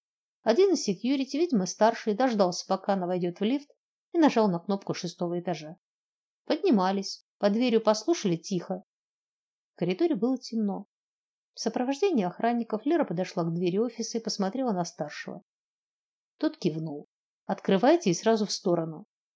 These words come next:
Она повернула в замке ключ и отступила. Охранники зашли внутрь. Лера включила свет и глядела приемную. "Вроде бы все на месте". "Вроде бы или точно?" — переспросил охранник.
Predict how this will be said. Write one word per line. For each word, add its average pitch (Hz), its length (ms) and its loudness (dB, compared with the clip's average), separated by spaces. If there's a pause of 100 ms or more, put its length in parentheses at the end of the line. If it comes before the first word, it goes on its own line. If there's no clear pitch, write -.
(580)
Она 285 180 0
повернула 170 460 2
в 160 40 -6
замке 170 340 -2
ключ 254 320 -4
и 247 60 -2
отступила. 170 680 -10 (800)
Охранники 285 520 2
зашли 175 380 0
внутрь. 202 380 0 (600)
Лера 294 220 6
включила 175 480 -2
свет 254 280 -4
и 202 40 0
глядела 170 360 2
приемную. 165 680 -4 (1120)
"Вроде 156 560 -4
бы 247 120 -2
все - 300 -4
на 185 140 2
месте". 196 580 -2 (640)
"Вроде 226 420 2
бы 160 140 -2
или 277 280 4
точно?" — 165 540 -2 (100)
переспросил 170 600 -4
охранник. 170 540 -6